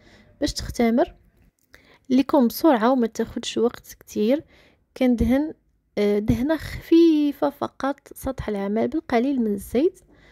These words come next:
كنوضع فيه العجين ديالي وغنقسمها لكويرات. آه، بالنسبه للحجم، بغيتو ديروا حجم كبير او لا صغير نتوما والرغبه ديالكم.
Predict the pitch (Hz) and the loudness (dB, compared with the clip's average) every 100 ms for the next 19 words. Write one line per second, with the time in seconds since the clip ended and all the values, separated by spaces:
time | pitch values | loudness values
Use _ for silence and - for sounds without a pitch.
0 | _ - 262 247 254 320 285 - 233 208 | _ -8 0 2 2 2 0 -2 -2 0
1 | 196 202 202 202 196 190 180 208 370 - | 0 -2 -2 -4 -4 -6 -4 -4 -4 -6
2 | _ _ _ _ _ _ _ _ _ _ | _ _ _ _ _ _ _ _ _ _
3 | _ _ _ _ _ _ _ _ _ _ | _ _ _ _ _ _ _ _ _ _
4 | _ _ _ _ _ - - _ _ _ | _ _ _ _ _ -20 -20 _ _ _
5 | _ - 320 254 240 - - 247 240 262 | _ 2 4 4 0 -4 -2 0 2 0
6 | 285 - - 285 285 - 220 202 196 196 | -2 -6 -4 -4 -2 2 2 2 0 0
7 | 277 - - - _ _ _ _ _ _ | -2 -2 -10 -20 _ _ _ _ _ _
8 | _ _ 220 214 208 269 - 285 320 - | _ _ -2 0 2 0 0 2 2 2
9 | 269 262 302 277 233 220 226 220 233 247 | 0 -2 -2 0 0 0 -2 0 -2 -2
10 | 311 254 220 - 202 220 247 247 208 196 | -4 -4 -6 -4 -2 0 0 0 -2 -4
11 | 196 - - 240 233 208 - 247 240 208 | -6 -8 -4 -2 0 -4 -4 0 0 0
12 | 208 233 214 202 196 185 180 - 240 | 0 -2 -2 -4 -4 -6 -6 -4 -4